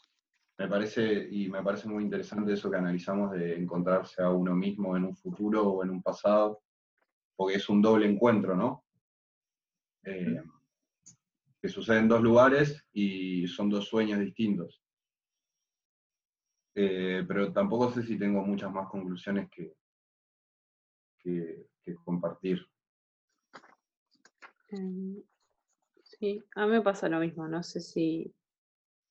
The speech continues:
Speaker 2: si tengo una conclusión. Sí me quedo con esto de pensar en el, en los sueños como escenario de, del cuento, em, que siento que es un escenario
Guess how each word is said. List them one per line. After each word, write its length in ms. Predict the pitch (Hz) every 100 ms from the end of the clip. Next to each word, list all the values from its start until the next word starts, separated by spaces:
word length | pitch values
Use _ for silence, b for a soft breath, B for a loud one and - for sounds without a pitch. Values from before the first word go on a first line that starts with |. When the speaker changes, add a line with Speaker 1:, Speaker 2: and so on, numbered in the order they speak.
| _ _ _ _ _ -
Speaker 2:
si 160 | 180
tengo 280 | 170 175 175
una 180 | 170 165
conclusión. 640 | 156 143 151 - 180 202
Sí 180 | 202 208
me 180 | 208 185
quedo 300 | 185 202 190
con 240 | 165 160
esto 720 | 170 - 180 165 156 151 - b b b _ _ _ _
de 220 | - 190
pensar 420 | - 170 165 170 185
en 120 | 175
el, 220 | 156 -
en 120 | 170 147
los 160 | 156
sueños 420 | - 185 185 190
como 200 | 190 143
escenario 640 | 143 - 160 165 165 165 160
de, 360 | 143 143 - _ _
del 240 | 160 151 165
cuento, 720 | 175 180 180 175 180 247 _ _ _ _ _ _ _ _ _ _
em, 640 | 170 160 151 147 - - - _ _ _ _ _ _
que 120 | - 165
siento 320 | 175 185 180
que 100 | 170
es 180 | 175 -
un 160 | 180 180
escenario 680 | - 175 180 180 190 202